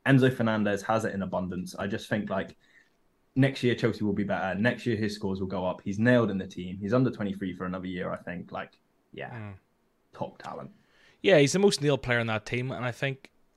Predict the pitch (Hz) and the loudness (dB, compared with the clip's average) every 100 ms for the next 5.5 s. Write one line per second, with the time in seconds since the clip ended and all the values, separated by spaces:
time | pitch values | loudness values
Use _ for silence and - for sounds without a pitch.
0 | - 123 110 - 110 95 - - 113 107 | -4 -2 -2 -4 -6 -6 -10 -10 -8 -6
1 | 110 110 127 123 - 135 131 143 165 170 | -4 -4 -2 -4 -4 -2 2 2 0 2
2 | 165 120 - - 110 120 107 - - 113 | 4 4 2 -6 -6 -4 -4 -4 -2 -2
3 | 123 107 - _ _ _ _ _ _ 147 | -2 -4 -8 _ _ _ _ _ _ 2
4 | 147 185 - - 131 143 127 117 - 107 | 6 6 4 -2 0 0 0 0 -2 -2
5 | - 139 98 - | -2 -2 -4 -10